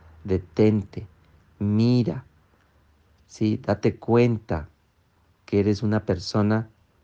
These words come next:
que te debes amar, Y el amor, "Sí, te amo tanto. ¿Y qué no haría para que estuvieras sano, delgado? Porque así te vas a mantener muchos años. Te amo y te quiero mucho",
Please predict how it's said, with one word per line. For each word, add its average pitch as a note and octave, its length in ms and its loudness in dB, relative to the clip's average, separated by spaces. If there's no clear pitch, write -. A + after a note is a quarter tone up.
que G2+ 140 -4
te F2+ 140 -4
debes G2+ 340 0
amar, F#2+ 480 -2
Y - 100 0
el A2+ 80 6
amor, B2+ 360 6
"Sí, A#2 420 -2
te - 100 -4
amo G2+ 240 2
tanto. G2 480 -4
¿Y G2+ 140 -6
qué G#2+ 200 0
no A2+ 160 4
haría G2 440 2
para F2+ 200 -4
que - 100 -10
estuvieras F#2+ 760 -2
sano, F2+ 680 -4
delgado? F2+ 720 -2
Porque F#2 340 -2
así F#2 340 -2
te G#2 160 0
vas G2 220 0
a G2 60 0
mantener F2+ 600 -2
muchos A2 540 0
años. G2+ 520 -2
Te F2 140 2
amo G#2+ 220 2
y G#2 60 0
te F#2 180 -8
quiero G2+ 300 0
mucho", G2+ 420 -4